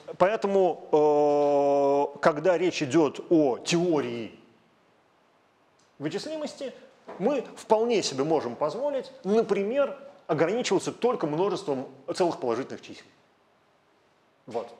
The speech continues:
Почему? Вполне себе бесконечное множество, перечислимое, счётное, ни-, ничего больше в алгоритме рассчитывать не можем. Ну так вот, м,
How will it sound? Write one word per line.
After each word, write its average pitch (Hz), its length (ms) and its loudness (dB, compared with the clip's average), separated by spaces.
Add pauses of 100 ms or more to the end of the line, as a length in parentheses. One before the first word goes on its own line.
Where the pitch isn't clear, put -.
(120)
Почему? 160 400 -2 (220)
Вполне 156 420 0
себе 113 200 -8
бесконечное 120 600 -8
множество, 226 640 -6 (160)
перечислимое, 214 800 -10
счётное, 202 680 -4 (1160)
ни-, 160 140 -2
ничего 175 380 0
больше 165 460 -2 (240)
в 170 100 2
алгоритме 143 480 0
рассчитывать 120 420 -6
не 120 120 -8
можем. 98 300 -14 (640)
Ну 269 120 4
так 302 180 0
вот, 220 300 4 (320)
м, 160 340 2